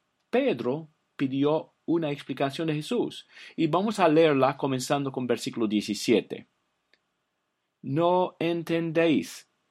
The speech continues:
que todo lo que entra en la boca va al estómago y luego se elimina? Pero lo que sale de la boca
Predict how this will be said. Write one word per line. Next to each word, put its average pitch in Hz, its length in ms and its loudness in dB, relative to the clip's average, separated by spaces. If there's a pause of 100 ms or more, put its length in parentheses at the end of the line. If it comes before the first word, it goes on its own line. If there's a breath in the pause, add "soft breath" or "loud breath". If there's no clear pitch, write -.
(240)
que - 200 0 (160)
todo 202 560 2
lo 147 200 0
que - 280 -6
entra 180 440 -4
en 175 80 -2
la 165 100 6
boca 160 540 0 (280)
va 147 380 4
al 143 320 2
estómago 120 840 2 (360)
y 139 80 2
luego 107 340 2
se 135 260 -6
elimina? 139 800 -2 (760)
Pero 156 180 6
lo 151 120 2
que 135 140 0
sale 175 480 0
de 139 80 2
la 123 180 8
boca 131 800 0